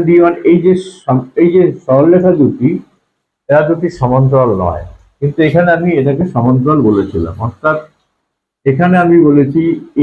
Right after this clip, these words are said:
এ বি সমান্তরাল সি ডি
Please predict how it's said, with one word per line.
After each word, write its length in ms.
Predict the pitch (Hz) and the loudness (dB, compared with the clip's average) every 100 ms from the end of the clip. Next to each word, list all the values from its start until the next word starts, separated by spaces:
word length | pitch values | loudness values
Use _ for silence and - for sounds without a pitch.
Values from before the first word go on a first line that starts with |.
| 156 | 4
এ 40 | 170 175 165 | 4 4 4
বি 180 | 147 147 151 170 - _ _ _ | 4 4 2 0 -6 _ _ _
সমান্তরাল 640 | 143 139 147 139 151 151 160 - - _ | -2 0 0 0 0 2 0 -6 -12 _
সি 180 | _ 196 180 | _ 0 0
ডি 140 | 120 | 0